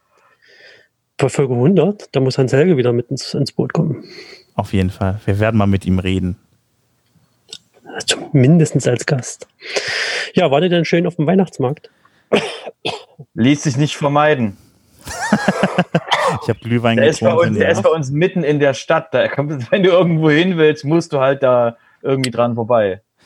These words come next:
Speaker 2: Hattest du nicht
Speaker 1: Ey,
Speaker 2: was
Speaker 1: aber
Speaker 2: du
Speaker 1: fürchterlich. Ich war da, ich war da auf dem, letztens auf, auf dem Wilhelm-Leuschner-Platz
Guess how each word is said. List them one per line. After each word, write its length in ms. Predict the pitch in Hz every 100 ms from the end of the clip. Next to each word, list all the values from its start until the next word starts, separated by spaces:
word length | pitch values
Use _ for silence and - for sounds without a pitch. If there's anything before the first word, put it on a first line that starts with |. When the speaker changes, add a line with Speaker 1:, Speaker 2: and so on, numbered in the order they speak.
| _
Speaker 2:
Hattest 280 | 110 - -
du 40 |
nicht 240 | 151 208 -
Speaker 1:
Ey, 80 |
Speaker 2:
was 80 | 156
Speaker 1:
aber 60 | 131
Speaker 2:
du 40 |
Speaker 1:
fürchterlich. 520 | - 196 208 190 147 151
Ich 160 | -
war 140 | 160 180
da, 220 | 165 -
ich 180 | 165 -
war 120 | 160
da 100 | 165
auf 200 | 156 156
dem, 360 | - 135 131 139
letztens 380 | 151 - 175 160
auf, 200 | 151 -
auf 180 | 151
dem 160 | - 143
Wilhelm-Leuschner-Platz 920 | 151 139 139 175 202 156 - 143 -